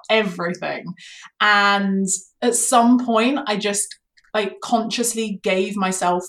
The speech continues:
permission to see what would happen if I did things differently. And I spend quite a lot of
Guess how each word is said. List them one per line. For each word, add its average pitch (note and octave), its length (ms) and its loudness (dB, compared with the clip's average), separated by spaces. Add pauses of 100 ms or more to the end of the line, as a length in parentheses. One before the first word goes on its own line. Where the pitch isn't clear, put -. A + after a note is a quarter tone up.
(160)
permission G3 800 0 (560)
to F#3+ 1120 -2 (460)
see A#3 480 2
what G3 380 2
would F#3+ 100 -4
happen G#3+ 560 -2
if G3+ 200 -8
I F#3+ 80 0
did F3+ 240 -6
things D#3+ 240 -12
differently. C#3+ 600 -10 (100)
And F#3 380 0 (360)
I A3 60 2
spend B3 460 2
quite A3+ 240 0
a G3+ 80 -2
lot F#3+ 220 0
of F#3+ 100 -8